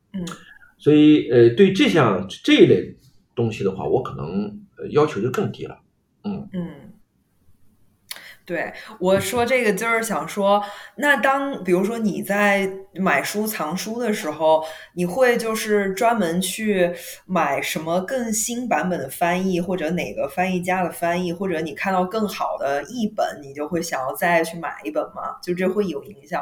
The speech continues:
Speaker 1: 吗？
Speaker 2: 呃，会有一些，因为，比如我打个比方吧，比如说我如果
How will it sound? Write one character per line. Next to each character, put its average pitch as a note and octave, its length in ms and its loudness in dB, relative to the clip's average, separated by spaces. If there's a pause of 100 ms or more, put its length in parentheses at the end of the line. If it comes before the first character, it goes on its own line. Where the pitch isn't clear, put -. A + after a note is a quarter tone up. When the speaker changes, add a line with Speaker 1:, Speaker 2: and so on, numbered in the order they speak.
(120)
Speaker 1:
吗？ - 160 -20 (960)
Speaker 2:
呃， C#3+ 680 10
会 - 260 4
有 G2+ 180 4
一 - 140 -2
些， F#3+ 460 2 (320)
因 A#3 180 2
为， - 380 0 (920)
比 D#3 60 10
如 E3+ 80 12
我 G3 80 10
打 F#3+ 140 0
个 C3+ 60 -4
比 A#2+ 120 -4
方 - 180 -10
吧， G#2+ 80 -2
比 G2+ 120 -4
如 G#2 80 -2
说 D3 180 6
我 F2+ 420 -4 (120)
如 A#2 100 -2
果 G2+ 420 -2